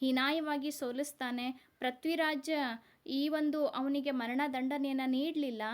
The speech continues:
ಹಾಗಾಗಿ ಮರು ವರ್ಷವೇ ಏನಾಯ್ತು, ಇವ ಇನ್ನಷ್ಟು ಪ್ರಬಲಗೊಂಡು ಪೃಥ್ವಿರಾಜನನ್ನ ಪರಾಭವಗೊಳಿಸ್ತಾನೆ.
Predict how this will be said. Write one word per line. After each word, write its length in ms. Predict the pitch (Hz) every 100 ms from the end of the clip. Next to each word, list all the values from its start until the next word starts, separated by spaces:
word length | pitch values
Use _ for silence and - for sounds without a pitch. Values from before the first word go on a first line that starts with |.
| 285 - _ 302
ಹಾಗಾಗಿ 380 | 302 320 320
ಮರು 280 | 302 247 302
ವರ್ಷವೇ 440 | 339 330 339 320 311
ಏನಾಯ್ತು, 560 | 311 302 285 294 330
ಇವ 200 | 330 285
ಇನ್ನಷ್ಟು 580 | 302 262 262 330 - 339
ಪ್ರಬಲಗೊಂಡು 720 | 294 254 302 320 285 277 320
ಪೃಥ್ವಿರಾಜನನ್ನ 840 | 339 240 - 339 320 285 277 269 277
ಪರಾಭವಗೊಳಿಸ್ತಾನೆ. 1500 | 269 220 233 262 302 294 254 254 - 240 226 233 - -